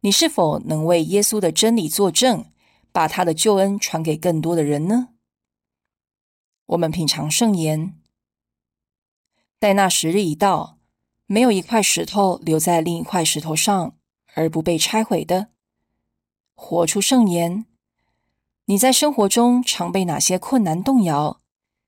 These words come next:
信仰在这时候怎么发挥它的效应呢？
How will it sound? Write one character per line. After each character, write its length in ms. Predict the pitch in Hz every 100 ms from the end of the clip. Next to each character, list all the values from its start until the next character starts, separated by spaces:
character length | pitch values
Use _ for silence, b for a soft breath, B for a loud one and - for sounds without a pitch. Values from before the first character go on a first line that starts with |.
| _
信 300 | - - 208
仰 200 | 160 147
在 120 | 175
这 140 | 170
时 180 | 156 -
候 420 | - 170 139 - - _ _
怎 200 | - 165
么 120 | 147
发 200 | 147 175
挥 240 | 180 175 165
它 180 | - 185
的 80 |
效 240 | 151 247 233
应 160 | 233
呢？ 220 | 226 214